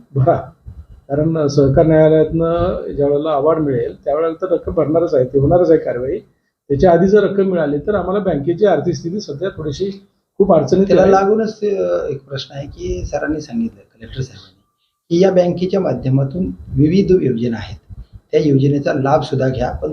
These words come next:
Speaker 2: थकबाकी भरल्यानंतर ह्या लाभाला चालना मिळेल अशी कोणत्या कोणत्या योजना आल्या
Speaker 1: आता
Speaker 2: आपल्याकडे?
Speaker 1: पीक कर्जामध्ये जर बघितलं तर शून्य टक्के तीन लाखापर्यंत आपल्याला शून्य टक्के कर्जाचं बेनिफिट आहे.
Speaker 2: बरं.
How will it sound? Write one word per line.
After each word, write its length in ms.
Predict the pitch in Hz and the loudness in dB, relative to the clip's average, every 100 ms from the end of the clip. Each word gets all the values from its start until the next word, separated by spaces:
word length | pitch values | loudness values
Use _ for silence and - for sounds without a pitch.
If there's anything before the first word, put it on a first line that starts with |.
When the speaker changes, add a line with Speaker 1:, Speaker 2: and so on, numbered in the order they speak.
| - | -8
Speaker 2:
थकबाकी 440 | 185 185 190 233 | -4 0 2 2
भरल्यानंतर 640 | 190 160 165 170 165 196 185 | 2 2 0 0 -2 0 0
ह्या 220 | 160 147 | 0 0
लाभाला 480 | - 135 147 170 - - _ _ _ 165 | 0 0 -2 -2 -6 -12 _ _ _ 2
चालना 280 | 156 185 | 4 4
मिळेल 420 | 220 160 139 - - _ - | 6 6 2 -2 -12 _ -12
अशी 200 | 160 160 | -6 -6
कोणत्या 300 | 226 233 240 | 0 2 2
कोणत्या 260 | 254 247 208 | 0 2 4
योजना 260 | 180 151 131 | 4 0 -2
आल्या 160 | 127 123 _ | -4 -10 _
Speaker 1:
आता 160 | 151 208 | 2 2
Speaker 2:
आपल्याकडे? 400 | 208 123 123 135 | 2 -8 -4 0
Speaker 1:
पीक 180 | 202 202 | 2 4
कर्जामध्ये 440 | 202 208 208 208 | 6 6 4 4
जर 100 | 214 | 2
बघितलं 580 | 185 175 180 160 135 135 | 2 0 -2 -4 -4 -2
तर 400 | 170 180 196 196 - _ _ - | 0 0 -2 -6 -12 _ _ -2
शून्य 280 | 160 190 | 4 4
टक्के 460 | 196 202 - 202 208 | 6 2 4 4 4
तीन 260 | - 185 190 | 4 2 4
लाखापर्यंत 640 | 180 185 180 190 190 190 | 4 4 2 0 -2 -2
आपल्याला 340 | 180 175 180 - | -2 -2 -8 -4
शून्य 300 | 196 196 196 | -2 0 2
टक्के 300 | 190 - 180 | 0 -2 -2
कर्जाचं 500 | 175 151 151 143 175 | 0 2 2 0 -2
बेनिफिट 400 | 165 160 160 - | 0 0 -2 -6
आहे. 360 | 117 - - 139 | -8 -10 -6 -2
Speaker 2:
बरं. 440 | 135 - _ | -2 -4 _